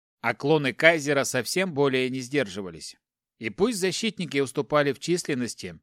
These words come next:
в наступательной мощи враг никак не мог сравниться с ними. На своей территории, при поддержке Умбертольда и неимоверно могущественных клонов, воины храма были непобедимы. Более чем стотысячное войско противника стремительно истреблялось,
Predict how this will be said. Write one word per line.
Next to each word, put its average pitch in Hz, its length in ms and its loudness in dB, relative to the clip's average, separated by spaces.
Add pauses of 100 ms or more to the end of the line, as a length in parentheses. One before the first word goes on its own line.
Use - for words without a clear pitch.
(120)
в 101 100 -10
наступательной 160 800 -2
мощи 170 300 -4
враг 156 340 0
никак 170 340 -2
не 156 60 -4
мог 127 220 -4
сравниться 113 500 -4
с - 100 -10
ними. 87 320 -10 (920)
На 110 120 -4
своей 139 360 2
территории, 123 800 0 (100)
при 120 140 -2
поддержке 143 600 0
Умбертольда 131 680 0
и 123 180 -4
неимоверно 135 640 0
могущественных 117 840 -4
клонов, 147 500 -4 (140)
воины 160 420 0
храма 160 400 2
были 139 220 -2
непобедимы. 127 720 -4 (1120)
Более 139 460 4
чем 139 240 -2
стотысячное 127 800 -4
войско 127 380 -2
противника 123 720 -4
стремительно 139 680 -4
истреблялось, 139 840 -4